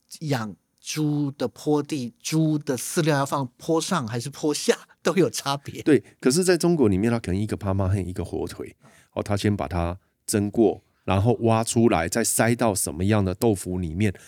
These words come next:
Speaker 2: 再蒸过以后，这个火腿不要取这个豆腐，再怎样去煮。
Speaker 1: 对，这个 ham 在中国它就变成是一个，一道菜品里面的一个小小的食材。
Speaker 2: 提味的其中一个关键。
Speaker 1: 意大利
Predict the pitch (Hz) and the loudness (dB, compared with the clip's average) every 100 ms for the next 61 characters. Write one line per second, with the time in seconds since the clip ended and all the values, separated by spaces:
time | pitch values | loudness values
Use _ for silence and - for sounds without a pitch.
0 | _ - 117 - 123 123 104 113 104 110 | _ -2 0 2 2 4 4 2 -2 -4
1 | 98 98 101 - 101 117 107 - 87 113 | -4 -4 -6 -6 -2 -2 -2 -4 -6 -6
2 | 113 117 - 90 110 104 87 92 107 110 | -2 -4 -4 -6 -4 -4 -2 -2 -2 -4
3 | - - 143 135 - 262 226 - 254 151 | -6 -4 -2 -2 -2 0 0 -2 -6 -2
4 | 165 156 165 151 113 - - 160 170 135 | -2 -2 -4 -4 -8 -8 -10 -6 -6 -6
5 | 120 - - - 135 233 - - - _ | -8 -8 -10 -10 -10 -10 -12 -16 -20 _
6 | - 185 - _ 233 175 - - 254 - | -6 -6 -6 _ -2 -2 -4 -4 -4 -4
7 | 135 107 123 156 123 - 131 - - - | -6 -6 -4 -6 -8 -12 -8 -8 -6 -8
8 | 135 139 131 101 - 101 95 143 175 95 | -6 -6 -6 -6 -4 0 4 6 6 4
9 | 85 - - 95 101 101 98 90 87 95 | 0 -2 -4 -2 -2 -2 -8 -6 -4 -2
10 | 85 87 180 233 220 208 202 202 | -4 -4 -2 0 0 0 -2 -4